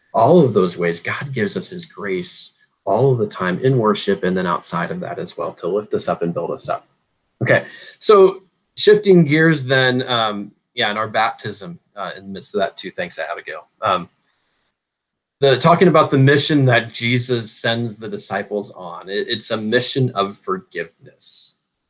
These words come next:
Why is the job of forgiveness or the pronouncement of forgiveness, why is that the mission of the church? Why would that be what Jesus tells the disciples there to do,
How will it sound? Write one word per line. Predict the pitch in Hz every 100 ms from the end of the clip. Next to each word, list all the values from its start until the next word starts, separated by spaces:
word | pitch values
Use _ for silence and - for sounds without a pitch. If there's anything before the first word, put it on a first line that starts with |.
| _ _ _ _ -
Why | 113 120 160
is | 202 190 127 120 113 113
the | 110
job | 104 113 104 113 120
of | 107 -
forgiveness | - 98 98 101 98 90 82 98 131 - - - _
or | -
the | 95 95
pronouncement | - 104 98 120 127 - 104
of | 98
forgiveness, | - 92 90 87 90 90 - - - _ _ -
why | 110 120 131 147
is | 151 147 120 120
that | 110 107
the | 107
mission | 101 98 - 101
of | 90 87
the | 87
church? | - 92 82 - - - _ _ _ _ _ _ _ _
Why | 104 104 120
would | 139 120
that | 104 107
be | 110 98 95 92
what | 76 98 98
Jesus | - 101 101 98 90
tells | - 98 92 92 95 -
the | 92
disciples | 87 - 87 90 92 90 -
there | 87
to | - -
do, | 85 - 123